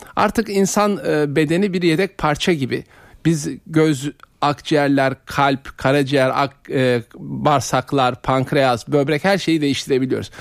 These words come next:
Yani önümüzdeki yıllarda eğer, e, yapay organlar da gerçekleşirse ki bu konuda çok büyük çalışmalar var. Henüz daha gündemde değil. Hayvandan yapılanlar başarılı olmadı. Şimdilik biz dünyada en çok konuşulan ve kabul gören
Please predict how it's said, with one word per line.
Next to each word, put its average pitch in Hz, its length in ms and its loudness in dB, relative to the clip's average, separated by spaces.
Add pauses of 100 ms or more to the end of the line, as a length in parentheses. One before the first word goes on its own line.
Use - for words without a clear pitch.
(300)
Yani 240 280 2
önümüzdeki 208 600 -2
yıllarda 175 500 2
eğer, 165 260 2 (440)
e, - 80 0
yapay 165 400 2
organlar 160 640 0
da 139 80 0
gerçekleşirse 139 920 0
ki 143 140 -6
bu 143 80 -4
konuda 139 260 2
çok - 260 -4
büyük 165 180 0
çalışmalar 117 500 0
var. 127 160 0
Henüz 143 300 0
daha 127 160 2
gündemde 127 600 0
değil. 147 180 0 (280)
Hayvandan 202 520 2
yapılanlar 185 600 0
başarılı 170 380 2
olmadı. 131 340 0
Şimdilik 240 480 0
biz 220 260 -4 (560)
dünyada 170 380 2
en 208 120 0
çok 160 220 -4
konuşulan 127 500 0
ve 123 60 0
kabul 156 300 0
gören 123 400 0